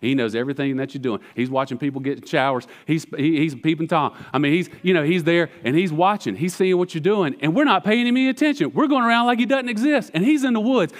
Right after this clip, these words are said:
He's gonna kick in the door, and he's gonna rob us. We're gonna be like, "What happened? I didn't even know he was out there." Well, Jesus told us that he was.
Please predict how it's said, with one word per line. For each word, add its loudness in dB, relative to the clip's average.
He's 0
gonna 2
kick -2
in 4
the 2
door, 2
and 2
he's -2
gonna 2
rob 2
us. -2
We're 2
gonna 0
be 0
like, 4
"What 4
happened? 2
I 6
didn't 4
even 2
know 4
he 2
was 0
out 2
there." 2
Well, 0
Jesus -2
told 0
us -4
that -6
he -6
was. -16